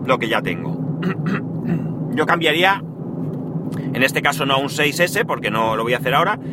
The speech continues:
sino a un futuro siete. Eh, y, como digo, tengo muy claro que sí que voy a coger una pantalla más grande.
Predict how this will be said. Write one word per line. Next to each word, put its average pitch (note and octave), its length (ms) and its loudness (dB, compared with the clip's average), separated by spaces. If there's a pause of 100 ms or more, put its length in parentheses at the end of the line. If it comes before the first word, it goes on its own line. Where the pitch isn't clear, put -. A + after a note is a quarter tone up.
sino D3+ 200 2
a F3+ 40 8
un F#3 80 0
futuro D#3+ 360 0
siete. A#2 460 -2 (1080)
Eh, C3 760 2 (1000)
y, A3+ 280 2
como D#3+ 260 2
digo, G#3 180 4
tengo G#3+ 180 0
muy G#3 120 2
claro G#3 300 2
que E3+ 80 -2
sí F3 160 -2
que E3 140 4
voy E3+ 120 2
a D#3+ 120 4
coger E3 300 2
una D#3+ 220 2
pantalla D#3 400 2
más A#2+ 180 2
grande. F2 400 -4